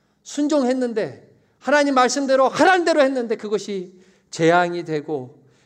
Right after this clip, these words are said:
그것이 망신이 될까 봐 두려운 것입니다. 안 그렇습니까? 하나님이 나에게 "너 그렇게 하면 내가 이렇게 해줄게." 한 말씀만 하셔도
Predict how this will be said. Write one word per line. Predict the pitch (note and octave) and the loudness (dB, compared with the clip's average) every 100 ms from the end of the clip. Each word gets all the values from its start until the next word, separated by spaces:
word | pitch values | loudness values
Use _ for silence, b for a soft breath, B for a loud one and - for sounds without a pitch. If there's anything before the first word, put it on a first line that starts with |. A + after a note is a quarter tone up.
| b | b
그것이 | D#3+ D#3+ D#3+ D#3 | -6 -4 -4 -8
망신이 | C#3+ D3 E3 F#3 E3 | -6 -6 -8 -10 -12
될까 | D3+ C3+ C3+ C3 | -12 -12 -14 -16
봐 | B2+ B2 B2+ _ _ _ _ | -16 -18 -20 _ _ _ _
두려운 | - C3+ C3+ C3 | -10 -6 -6 -8
것입니다. | A#2+ G#2+ A#2+ G#2 _ _ _ - | -14 -18 -20 -20 _ _ _ -16
안 | C#3 | -12
그렇습니까? | C#3 C3 C#3 B2 - C#3 _ _ _ _ _ _ _ | -12 -12 -14 -16 -20 -20 _ _ _ _ _ _ _
하나님이 | F#3 G3+ G3 | -2 0 0
나에게 | F#3+ E3 F3 F3 D#3 | -2 -2 -2 -6 -4
"너 | F3 | -4
그렇게 | F#3+ F3+ G#3 | -4 -8 -10
하면 | G3+ A3+ A#3 A#3 C3 - _ _ _ _ _ | -10 -6 -6 -8 -10 -18 _ _ _ _ _
내가 | D#3+ G3+ | -4 -2
이렇게 | G3 - G#3 | -2 -4 -8
해줄게." | A#3 B3 A#3+ A#3+ | -10 -10 -10 -8
한 | F3+ B3 | -8 -6
말씀만 | B3+ B3 B3+ A3 G3 | -4 -4 -6 -8 -8
하셔도 | E3 E3 D3 B2+ | -10 -14 -14 -16